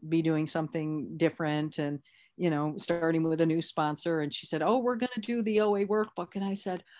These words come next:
"Oh, okay." I said, "Just so you know, I've, I've done that." And I think at the time I'd done it three times. I said, "I've done that three times before." And she said,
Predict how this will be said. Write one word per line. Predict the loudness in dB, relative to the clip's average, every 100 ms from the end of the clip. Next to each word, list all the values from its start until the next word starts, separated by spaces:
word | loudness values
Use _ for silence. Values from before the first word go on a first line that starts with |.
| -20 _ _ _ _
"Oh, | 0 2 4 4 4 2 2 2
okay." | 0 -2 -2
I | -2
said, | 0 0 0
"Just | 2 4 4
so | 2 4
you | 6
know, | 8 8 8 6 4 2 2
I've, | 0 0 -2
I've | 2 2 2
done | 2 4 2
that." | 4 2 4
And | 2
I |
think | 2 -2
at | -6
the | -2
time | 0 0
I'd | 0 -2
done | -2 -2
it | -4
three | -6
times. | -4 -4 -4
I | -4
said, | 0
"I've | 0 2
done | 2
that | 4 2
three | -2 -6
times | -2 0 0 0
before." | -2 0 0
And | 0
she | 0 -2
said, | 0 -2